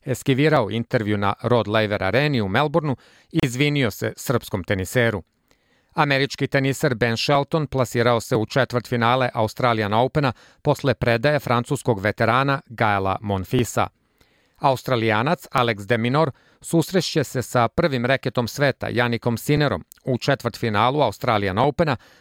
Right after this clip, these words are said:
posle trijumfa nad Amerikancem Alexom Mikkelsenom sa tri prema nula u setovima. Mladi srpski teniser Ognjen Milić plasirao se u osminu finala juniorskog Australian Opena,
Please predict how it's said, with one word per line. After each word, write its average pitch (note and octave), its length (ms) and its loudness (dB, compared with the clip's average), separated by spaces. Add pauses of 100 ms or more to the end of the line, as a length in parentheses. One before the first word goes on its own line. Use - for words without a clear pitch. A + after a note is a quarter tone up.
posle C#3+ 320 0
trijumfa B2+ 540 0
nad C3 260 0
Amerikancem A#2+ 760 0 (100)
Alexom B2 600 0
Mikkelsenom C#3 760 -2 (240)
sa - 220 0
tri B2 260 0
prema G2+ 320 0
nula G2 260 0
u F2+ 100 -2
setovima. A2 600 -2 (760)
Mladi G#2+ 440 0
srpski D3+ 540 -4
teniser A#2+ 560 0
Ognjen G#2 440 -2
Milić D#3 420 0 (300)
plasirao C#3+ 540 2
se - 160 -2
u F#2+ 160 0
osminu B2 400 0
finala A2+ 440 0
juniorskog A#2+ 760 0
Australian G2+ 600 0
Opena, C#3 380 2